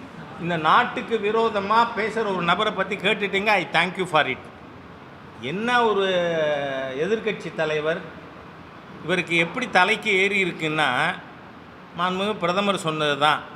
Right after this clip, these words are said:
ஒரு மாணவன், "நான் தொண்ணூத்தொம்பது வாங்கிட்டேன், தொண்ணூத்தொம்பது வாங்கிட்டேன், தொண்ணூத்தொம்பது வாங்கிட்டேன்னு" ரொம்ப குதூகலமா ஓடின்னு இருக்கார்.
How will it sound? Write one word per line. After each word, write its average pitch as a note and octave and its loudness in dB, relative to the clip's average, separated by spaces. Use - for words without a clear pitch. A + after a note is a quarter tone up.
ஒரு E3 2
மாணவன், F#3 4
"நான் G3 4
தொண்ணூத்தொம்பது A3+ 4
வாங்கிட்டேன், G#3+ 4
தொண்ணூத்தொம்பது A3 4
வாங்கிட்டேன், G#3+ 4
தொண்ணூத்தொம்பது G#3 2
வாங்கிட்டேன்னு" G3+ 2
ரொம்ப F#3+ 0
குதூகலமா G3 2
ஓடின்னு E3+ 0
இருக்கார். C3 -2